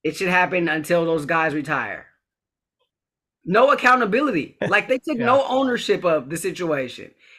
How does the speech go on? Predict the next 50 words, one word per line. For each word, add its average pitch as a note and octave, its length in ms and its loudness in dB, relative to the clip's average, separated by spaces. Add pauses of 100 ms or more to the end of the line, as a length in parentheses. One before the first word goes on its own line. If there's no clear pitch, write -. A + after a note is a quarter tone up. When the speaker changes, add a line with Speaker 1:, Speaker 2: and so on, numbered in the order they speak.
Speaker 1:
And G#3 200 0
M C4+ 160 2
L C#4 100 4
B B3 180 2
let G3+ 320 4
'em A3+ 120 0
off G#3 200 0
the F#3+ 140 -2
hook. - 340 -4
Speaker 2:
Yeah. A#2 160 -6
Speaker 1:
And F3 240 -2 (140)
that A#3+ 260 4
part, D#3 220 -2
that's, A3+ 240 0 (160)
that's A3 220 0
the A3+ 100 -2
part, F3 340 -2
too, D3 300 -6 (300)
that D3 160 0
bothers D3+ 340 -2
me, C3+ 320 -8 (180)
uh, C#3 320 -6 (240)
the C#3 140 -6
most. C3+ 540 -6 (1400)
Speaker 2:
Yeah, C#3 360 0 (100)
I C3+ 60 -6
mean, C3 160 -4
well C3 140 0
spoken. C#3+ 440 -2
I B2 80 0
think C3+ 240 -4 (420)
at C3 180 -4
the C3 60 -4
very C3+ 300 2
least, B2+ 240 0
they B2+ 80 -6
should C3 140 -8
have B2 100 -8
had B2 200 0
their A2+ 120 0
trophy B2 460 -4
stripped - 360 -8
away. A#2 280 0
I A#2 80 2
don't, B2 200 -2
I B2 100 -4
still C3 280 -4
don't B2 80 0
understand A2+ 580 -6
how G#2+ 260 -8